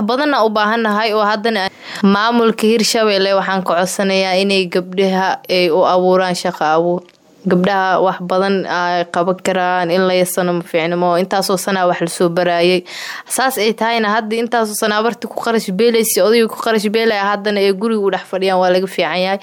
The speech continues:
Marka maamulka Hirshabelle inay wax noo qabtaan, ay naga caawiyaan xagga oo shaqada. Gabdhaha wax badan ay qaban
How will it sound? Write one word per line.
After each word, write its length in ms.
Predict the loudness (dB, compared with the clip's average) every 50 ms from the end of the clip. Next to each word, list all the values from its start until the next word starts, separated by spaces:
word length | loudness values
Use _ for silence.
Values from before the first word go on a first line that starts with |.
| -8 -12 -14 -14 -10 _
Marka 220 | -8 -6 -2 -2 0
maamulka 420 | 0 2 2 0 0 0 0 -2
Hirshabelle 560 | -2 0 0 0 2 2 4 4 4 4 2
inay 220 | 2 2 2 2 2
wax 160 | 2 0 0
noo 180 | -2 -2 -2 -2
qabtaan, 440 | -2 -4 -8 -4 _ -4 -2 0 0
ay 80 | 0 0
naga 200 | 2 0 0 0
caawiyaan 440 | 0 0 0 2 2 2 2 0 -2 -4
xagga 240 | -4 -6 -2 2 2
oo 380 | 4 4 4 4 2 0 -2 -8 _ _
shaqada. 520 | -10 -8 -8 -6 -4 -2 0 0 0 -2 -4 -10 _ _ -6 -2
Gabdhaha 540 | 0 2 2 2 2 0 0 2 2 2 2
wax 160 | 2 0 -2 -4
badan 400 | -4 -2 -2 0 0 0 -2 -2 -2
ay 380 | -4 -4 -4 -2 -2 -2 -2 -4 -2
qaban 240 | -2 0 0 0